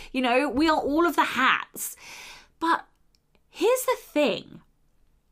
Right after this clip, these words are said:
When you're actually a good publisher, it makes a difference. This year, I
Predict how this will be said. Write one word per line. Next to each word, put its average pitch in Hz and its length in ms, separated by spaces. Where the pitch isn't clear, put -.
When 330 240
you're - 260
actually - 340
a 269 80
good 247 360
publisher, 143 720
it 349 240
makes 220 500
a 208 80
difference. - 920
This 330 460
year, 285 300
I 302 340